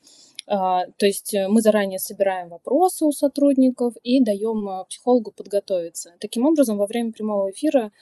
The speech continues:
э, каждый сотрудник получал ответ на свой вопрос, м, сохраняя анонимность, конфиденциальность. Вот. И мы увидели, что как раз вот, м, в, м,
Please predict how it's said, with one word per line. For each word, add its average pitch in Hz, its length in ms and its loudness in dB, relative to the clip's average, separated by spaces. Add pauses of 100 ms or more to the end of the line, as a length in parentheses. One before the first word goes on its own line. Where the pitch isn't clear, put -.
(260)
э, 185 440 -4
каждый 202 280 0
сотрудник 226 500 2
получал 190 440 -2
ответ 196 320 2
на 175 100 -14
свой 170 200 -8
вопрос, 240 540 2 (280)
м, 185 360 -10
сохраняя 180 500 -8
анонимность, 240 580 2
конфиденциальность. 240 1000 -2 (340)
Вот. 190 420 -2
И 196 440 -4
мы 214 200 2
увидели, 214 500 0
что - 200 -6
как - 220 -16
раз 202 240 4
вот, - 200 -8 (160)
м, 190 220 -8 (200)
в, 185 40 -16
м, 175 520 -12